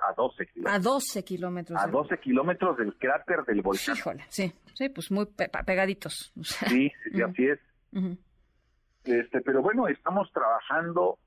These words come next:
Speaker 1: eh, el día de mañana nosotros, este, tenemos programado, igual con todo mi equipo de trabajo, vamos a seguir distribuyendo cubrebocas, orientando a la ciudadanía,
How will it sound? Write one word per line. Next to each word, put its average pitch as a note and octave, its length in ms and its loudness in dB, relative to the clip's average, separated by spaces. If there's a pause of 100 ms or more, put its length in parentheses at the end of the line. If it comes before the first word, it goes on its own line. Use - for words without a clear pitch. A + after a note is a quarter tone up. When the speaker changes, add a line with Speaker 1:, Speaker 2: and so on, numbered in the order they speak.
(340)
Speaker 1:
eh, A#2 320 2
el G#2+ 140 -4
día C#3 200 4
de D#3 100 4
mañana B2+ 420 2
nosotros, B2+ 500 0
este, G#2 300 -2
tenemos A2 420 -2
programado, G#2 460 2
igual A#2 220 2
con A2+ 160 -2
todo A2 260 2
mi D3 60 -4
equipo A#2 320 -4
de A2 80 0
trabajo, - 440 0
vamos G#2 280 0
a G2 160 -2 (460)
seguir G#2+ 240 2
distribuyendo G#2+ 640 0
cubrebocas, G#2+ 840 0
orientando G2 560 -2
a F#2+ 40 0
la F2 100 0
ciudadanía, F2+ 840 0